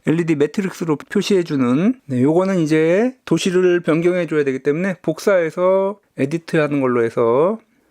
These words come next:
네, 이렇게 복사하면 이제 마이 앱에 요게 생기는 것입니다. 그래서 여기 보시면 스케치 아이엔오 파일에서 시-, 씨티 변수를 변경해 주라고 이렇게 돼 있습니다. 스케치, 스케치 아이엔오 파일에서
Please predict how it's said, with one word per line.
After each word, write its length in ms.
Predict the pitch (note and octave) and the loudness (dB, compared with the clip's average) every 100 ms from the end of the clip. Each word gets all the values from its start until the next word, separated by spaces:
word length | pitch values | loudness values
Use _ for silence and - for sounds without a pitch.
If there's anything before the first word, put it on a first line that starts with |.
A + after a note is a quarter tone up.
| _ _ _ _ _ _ _ _ _ _ - | _ _ _ _ _ _ _ _ _ _ -6
네, 60 | B2 | -2
이렇게 340 | C3 C#3 D#3 | -2 -2 -4
복사하면 720 | D#3+ D#3 G3+ F#3 F#3 G3+ G#3 | -4 -2 0 0 0 0 0
이제 460 | D#3+ D3 D3+ F3+ G#3 | 0 2 2 2 2
마이 380 | A#2+ D#3 G#3 F#3 | 0 0 0 0
앱에 600 | D3 C#3 C3+ D#3+ A3+ - - | 2 0 0 0 -2 -6 -6
요게 220 | C3 C3+ | -2 -2
생기는 360 | G3 G3 G3 F3 | -2 -2 -2 -2
것입니다. 380 | C#3 C3 B2 A#2 | -4 -2 -2 -2
그래서 420 | B2 B2+ F3 - - | -2 0 -2 -2 -4
여기 180 | C#3 D3 | -4 -2
보시면 680 | D3 - D3+ F3+ G3+ A3 A3+ _ - | -2 -2 -2 0 0 -2 -4 _ -14
스케치 600 | - - A3+ G#3 - G3 | -10 -2 -2 -2 -2 0
아이엔오 760 | C#3+ E3+ F#3+ F3 D3 C#3+ G3 G#3+ | 2 2 2 2 0 2 0 -2
파일에서 420 | F#3+ F#3 D#3+ F3+ | -2 0 -2 -4
시-, 120 | - - | -10 -8
씨티 440 | - A#3 - A#3 | -4 -2 0 0
변수를 580 | F3+ E3 D#3+ D#3 D#3+ G3+ | 0 0 -2 0 0 0
변경해 400 | F#3+ D#3+ E3 D#3 | 0 -2 0 0
주라고 280 | C#3+ C3+ C3+ | 0 0 0
이렇게 180 | A#2 | -4
돼 120 | C3 B2+ | -4 -4
있습니다. 400 | - B2 A#2+ A#2+ | -2 -4 -2 -6
스케치, 840 | - - G3+ - - G#3+ G#3+ A3+ _ _ _ _ _ - _ _ | -6 -2 -2 -2 -2 0 0 -4 _ _ _ _ _ -20 _ _
스케치 480 | - - G3+ - E3 | -14 -4 -4 0 0
아이엔오 440 | C3+ D3+ D#3 D3 | 2 2 0 -2
파일에서 640 | D3 C#3 C3+ C3 B2 A#2+ | -2 0 0 -2 0 -2